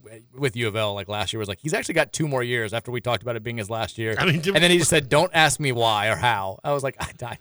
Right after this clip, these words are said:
Speaker 2: I mean, why even, like, just, I mean, what's the point? Just let him stay on the bench. I mean, what is it really? I mean, as long as Dad's here, I guess.
Speaker 1: Make him
Speaker 2: Which might
Speaker 1: be
Speaker 2: not be after this year.
Speaker 1: I am, I am in, 'cause, you know, so Zan hasn't been healthy for any of the public games so far, the, the two exhibitions or the red white.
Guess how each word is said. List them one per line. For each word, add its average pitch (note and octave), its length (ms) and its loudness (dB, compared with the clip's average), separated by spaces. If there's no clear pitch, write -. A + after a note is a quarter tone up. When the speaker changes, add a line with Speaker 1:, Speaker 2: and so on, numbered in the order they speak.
Speaker 2:
I - 40 -2
mean, G#3 100 4
why A#3+ 200 10
even, F3+ 220 4
like, C3+ 200 4
just, B2 260 -8
I C#3+ 100 -6
mean, D3+ 200 -2
what's F3 160 -2
the D#3+ 80 -4
point? A#2+ 200 0
Just C#3 120 -6
let A3+ 100 4
him G#3+ 80 0
stay - 200 0
on C#3+ 100 2
the A#2+ 80 -2
bench. E2+ 420 -12
I F#2 40 -12
mean, F#2 180 -8
what A2 100 -8
is G2 120 -8
it G2 40 -6
really? A2 260 -4
I G2 40 -2
mean, F#2+ 140 -6
as F2+ 80 -6
long A2 140 -4
as F#2+ 80 -8
Dad's F2 340 -8
here, G2+ 160 -8
I G2+ 40 -10
guess. G#2 360 -10
Speaker 1:
Make C#3 140 -4
him B2+ 100 -4
Speaker 2:
Which A#2+ 100 0
might - 20 0
Speaker 1:
be G2 60 -4
Speaker 2:
not D#2+ 120 -12
be D#2+ 100 -12
after E2 200 -12
this E2+ 180 -16
year. F2+ 160 -20
Speaker 1:
I E3 120 4
am, B3 140 0
I D#3+ 240 4
am A#3 140 2
in, A3 160 0
'cause, D#3+ 180 -2
you E3+ 60 0
know, C#3 80 0
so C#3 180 0
Zan E3 300 2
hasn't E3 260 4
been C3 80 4
healthy A#2+ 320 2
for A2 560 2
any D3+ 220 4
of B2+ 100 2
the B2 100 0
public B2 440 0
games A2+ 320 0
so G#2 100 -2
far, G2 220 -6
the, G#2 160 -8
the B2 100 -6
two C3 120 0
exhibitions G#2+ 420 -2
or G#2 60 -4
the F#2+ 80 -6
red F#2+ 160 -2
white. F2 280 -4